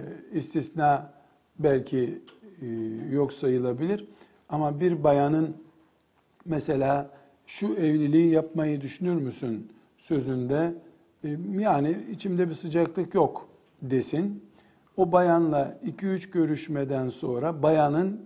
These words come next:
ivmesinin yükseldiği görülür. İkna olma yeteneği, karşındakini yormama, e, merhametli davranma yönü kadının ağırdır. Erkek daha,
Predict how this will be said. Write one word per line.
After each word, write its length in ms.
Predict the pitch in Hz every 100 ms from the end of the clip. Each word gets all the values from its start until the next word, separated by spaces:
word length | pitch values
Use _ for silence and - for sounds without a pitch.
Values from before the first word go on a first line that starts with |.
| -
ivmesinin 680 | 170 170 156 143 190 208 180
yükseldiği 680 | 160 - 160 143 131 131
görülür. 500 | 117 110 101 92 - _ _ _ _ _ _ _ _ _ _ _ _ -
İkna 580 | - - 165 185 185 156
olma 300 | 143 135 131
yeteneği, 680 | 120 117 127 107 104 123 175 - _ _ _ _ -
karşındakini 960 | 151 151 151 180 175 165 165 170 165
yormama, 720 | 160 156 151 123 113 113 143 - _ _ - _ _
e, 60 | 139 135 139
merhametli 840 | 135 151 139 151 160 156 170 170
davranma 840 | 143 139 135 139 143 143 147 127 - _ -
yönü 460 | 117 131 151 175
kadının 460 | 175 131 143 156 165
ağırdır. 680 | 139 123 139 120 - 82 - _ _ _ _ -
Erkek 460 | 143 143 185 180
daha, 420 | - 165 160 175